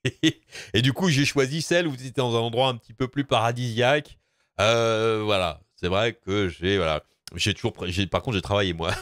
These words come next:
<laughs> J'ai quand même pour le travail. Je me suis accordé deux, trois jours de vacances en plus pour rester, pour visiter un peu, mais,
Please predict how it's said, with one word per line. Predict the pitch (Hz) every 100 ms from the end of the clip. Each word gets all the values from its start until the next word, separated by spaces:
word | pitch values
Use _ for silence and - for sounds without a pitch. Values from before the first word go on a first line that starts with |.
| -
<laughs> | - -
J'ai | - - 135
quand | 131
même |
pour | - 120
le |
travail. | - 101 123 123 - _ -
Je |
me |
suis | 95 107
accordé | 98 98 101
deux, | 104
trois | 101
jours | 98
de | 92
vacances | 90 - 95
en | 90
plus | 104
pour | - -
rester, | 85 - 98
pour | 80
visiter | 78 80 78
un | 87
peu, | 139
mais, | 98